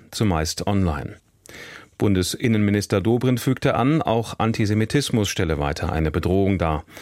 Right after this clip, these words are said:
Angriffe auf Jüdinnen und Juden nähmen zu. Der C-S-U-Politiker verwies zudem auf Bedrohungen aus dem Ausland.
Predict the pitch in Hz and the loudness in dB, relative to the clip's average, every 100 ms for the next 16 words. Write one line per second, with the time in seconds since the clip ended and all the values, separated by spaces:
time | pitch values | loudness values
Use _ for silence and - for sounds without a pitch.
0 | - - - 110 113 107 110 113 151 101 | -18 -20 -4 0 2 2 0 0 0 0
1 | - 117 127 123 113 110 98 95 110 123 | 0 0 2 2 2 2 2 0 2 2
2 | 104 101 92 87 85 - 135 107 85 - | 2 2 2 2 0 2 2 2 -2 -10
3 | - - - - 117 101 151 147 135 160 | -20 -20 -20 -6 -2 0 2 2 0 0
4 | 160 143 147 139 143 127 120 120 127 - | 2 2 0 0 0 2 2 2 -2 -2
5 | 113 117 123 139 117 - 104 101 107 104 | 0 2 2 0 -2 -2 -2 2 2 2
6 | 107 92 92 110 113 120 117 73 64 - | 2 0 0 0 0 0 -2 -4 -4 -10